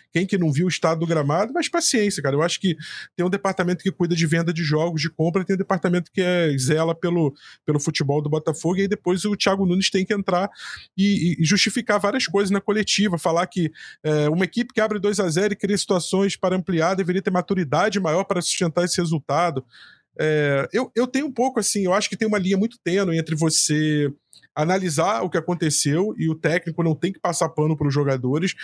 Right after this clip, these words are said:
mas acho que também determinada forma que a, que o técnico se expressa,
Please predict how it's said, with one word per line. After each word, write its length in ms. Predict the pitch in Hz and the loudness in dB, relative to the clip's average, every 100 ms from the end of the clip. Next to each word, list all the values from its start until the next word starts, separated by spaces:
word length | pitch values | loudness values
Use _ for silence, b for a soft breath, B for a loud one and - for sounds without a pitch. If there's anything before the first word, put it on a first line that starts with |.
| B B B | B B B
mas 300 | 190 208 160 | 0 0 2
acho 240 | 190 247 - | 0 0 -4
que 80 | 247 | -2
também 360 | 214 185 208 | 0 2 0
determinada 680 | 175 202 208 185 180 214 254 | -2 0 0 2 2 0 -2
forma 360 | - 175 170 160 | -2 -2 -2 0
que 80 | |
a, 200 | 156 139 | 0 0
que 120 | 135 151 | 0 -2
o 140 | 139 | 0
técnico 380 | - 151 156 - | 0 0 -2 -2
se 100 | 156 | -2
expressa, 640 | - - 131 117 - | 0 -2 0 0 -2